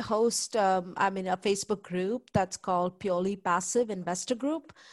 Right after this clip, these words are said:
where I educate people on passive investing and what that means, whether it's apartments. I invite other people to come talk about assisted living and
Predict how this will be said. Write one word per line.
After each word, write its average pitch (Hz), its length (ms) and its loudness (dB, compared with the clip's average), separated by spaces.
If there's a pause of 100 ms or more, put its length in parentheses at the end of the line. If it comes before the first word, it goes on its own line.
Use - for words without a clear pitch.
(180)
where 196 360 2
I 190 120 2
educate 190 640 -4
people 185 480 -2
on 185 160 -4
passive 165 420 -2
investing 180 720 -4
and 185 200 -4
what 180 260 -2
that 175 240 -2
means, 196 360 -6
whether 170 200 -4
it's 160 120 -8
apartments. 190 760 0
I 175 80 2
invite 175 500 -2
other 196 240 2
people 196 380 -6
to 185 100 -10
come 170 240 -4
talk 170 300 -2
about 160 200 -2
assisted 165 540 -10
living 214 480 -4
and 170 180 -2